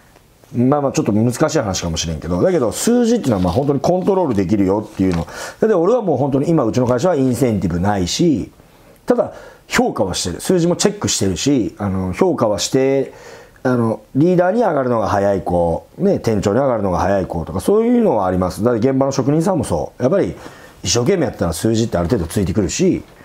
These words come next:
うん、でも数字で全てじゃないな。数字を参考にその人たちをよく見てる。それがお父さんとかの仕事だと思うんだよね、俺は。なんか子供数字でなんか評価する？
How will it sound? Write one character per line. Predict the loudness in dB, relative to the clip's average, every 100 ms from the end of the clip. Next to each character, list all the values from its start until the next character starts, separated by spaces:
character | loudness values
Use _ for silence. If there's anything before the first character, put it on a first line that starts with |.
| -20 -20 -14 -2
う | 0
ん、 | 2
で | 2
も | 0 -4 -14 -20 -18
数 | -8 -2 2 2
字 | 2
で | 2 0
全 | 0 0 0
て | -2
じ | -6
ゃ |
な | -6
い | -4
な。 | -6 -6 -12
数 | -8 0 2 4
字 | 4
を | 2
参 | 0 0 0 0
考 | 2 2 2
に | 0 0 -6 -18 -20 -20 -20 _ -14
そ | -2 0
の | 2
人 | 0
た |
ち | -2
を | 0
よ | 0 0
く | -4 0
見 | 0 0
て | -4
る。 | -8 -16 _ _
そ | -4 0
れ | 2
が | 2 0
お |
父 | 0 0 0
さ | 0 -2
ん | -4
と | -6
か | -6
の | -6
仕 | -2
事 | 0 0
だ | 0
と |
思 | -2 -6
う |
ん |
だ | -6
よ |
ね、 | -6
俺 | -4 -6
は。 | -10 -14 -20 -20 -20 -20 -20 _ -2
な | 0
ん |
か | 0
子 | 0 0
供 | 2 0
数 | 0 0
字 | 2
で | 2 4 2 0 -2
な | 0
ん |
か | 0
評 | 0
価 | -2
す | -2
る？ | 0 0